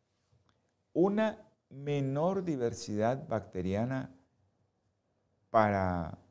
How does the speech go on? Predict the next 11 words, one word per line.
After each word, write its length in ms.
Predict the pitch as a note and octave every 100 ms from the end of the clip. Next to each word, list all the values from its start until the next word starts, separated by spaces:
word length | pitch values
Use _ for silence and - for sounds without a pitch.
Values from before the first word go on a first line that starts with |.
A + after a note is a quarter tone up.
| _ _ _ _ _ _
todos 320 | B2 C#3 B2
aquellos, 720 | F#2+ F2 A2 A2+ A2 - - _ _ _ _ _ _ _ _ _ _ _ _ _ _ _ -
eh, 600 | F#2+ F2+ F2 D#2 C#2 -
gérmenes 540 | - B2+ B2 B2 A2 F#2
que 140 | F2+
tenemos 380 | - E2 F#2 G#2 G2
ahí, 400 | E2+ A2+ - - _
buenos, 500 | F#2 A#2 A#2+ F2+ - _
¿verdad? 320 | C#2 F#2 B2+ - - _ _ _ _ _ _ _ _ _
Especialmente 920 | _ G#2 F#2 A2 A2 A#2 B2 - B2
bifidobacterio 1200 | G#2+ G#2+ G#2 A2 G2+ F#2+ F2 F2+ A#2+ C3 C#3+ D3